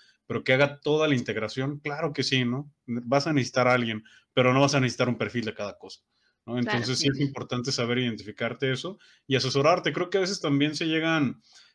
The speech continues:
Speaker 1: hay bastantes programas, ¿no? Aquí en México y en Guadalajara, por ejemplo,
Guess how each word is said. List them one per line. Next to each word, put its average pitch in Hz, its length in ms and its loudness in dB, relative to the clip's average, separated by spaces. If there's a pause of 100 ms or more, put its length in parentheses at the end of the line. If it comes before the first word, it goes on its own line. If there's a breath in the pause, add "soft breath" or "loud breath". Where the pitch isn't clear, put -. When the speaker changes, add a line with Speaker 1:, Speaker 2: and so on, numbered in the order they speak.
(120)
Speaker 1:
hay 147 100 2
bastantes 196 400 -2
programas, 139 560 2
¿no? 143 120 0
Aquí 139 200 -4
en 131 80 0
México 131 480 -2
y 117 60 0
en 107 100 -4
Guadalajara, 101 500 -6
por 110 120 -10
ejemplo, 120 420 -8